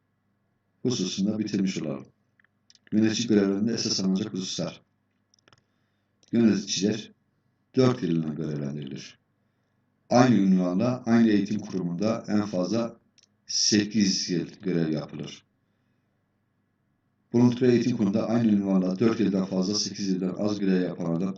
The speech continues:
aynı eğitim kurumuna yönetici olarak görev-, görevlendirilenlerin görevleri sekiz yılın dolduğu,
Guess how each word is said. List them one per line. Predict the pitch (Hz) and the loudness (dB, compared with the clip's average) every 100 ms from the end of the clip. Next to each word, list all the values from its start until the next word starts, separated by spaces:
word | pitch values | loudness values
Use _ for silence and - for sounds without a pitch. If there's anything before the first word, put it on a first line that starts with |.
| - | -2
aynı | 110 113 | 2 2
eğitim | 104 104 110 | 0 -2 -8
kurumuna | - 95 85 87 | -6 -4 -4 -2
yönetici | 98 101 98 107 | -2 -2 -2 0
olarak | 98 92 - | 0 -4 -2
görev-, | 95 92 92 92 | 0 0 -2 -4
görevlendirilenlerin | - 98 95 95 92 90 90 90 107 113 - | 0 2 4 2 0 -2 -4 -4 -4 -6 -2
görevleri | 101 101 92 98 123 123 - - _ _ | 0 2 2 2 0 -2 -14 -20 _ _
sekiz | - - 110 110 143 113 98 | -8 2 2 4 4 4 4
yılın | 92 107 113 95 | 2 0 -2 0
dolduğu, | 98 95 104 113 | 2 2 0 -4